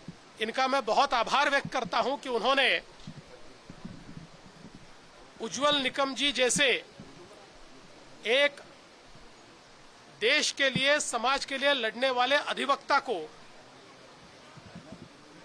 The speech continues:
भारत की राज्यसभा पर नमित किया। हम सब लोग जानते हैं कि देश में आतंकवाद के खिलाफ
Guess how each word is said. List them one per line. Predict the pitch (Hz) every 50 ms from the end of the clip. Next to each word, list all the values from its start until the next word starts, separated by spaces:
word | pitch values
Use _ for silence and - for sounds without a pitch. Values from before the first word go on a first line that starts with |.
| - - - - - - - - - - - - -
भारत | 190 202 226 254 285 285 - -
की | 285 294 277
राज्यसभा | 226 220 254 262 - 302 285 - 269 220 254 262
पर | 247 - 285 277 240
नमित | 233 240 247 294 269 -
किया। | - 254 240 190 135 - - - - - - - - - - - - - - - - - - - - - - - - - - - - - - - - - - -
हम | 226 247
सब | 226 - 247 220 233
लोग | 262 294 294 226 196
जानते | 247 247 247 240 - - 285
हैं | 254 277 294
कि | - - 294 285 185 -
देश | 226 247 277 277 - -
में | 277 294 262 220 190 - - - - - - - - - - - - - - - - - -
आतंकवाद | 185 214 - - 285 285 247 - 262 269 277 277 -
के | - 277
खिलाफ | - - 254 247 269 277 294 285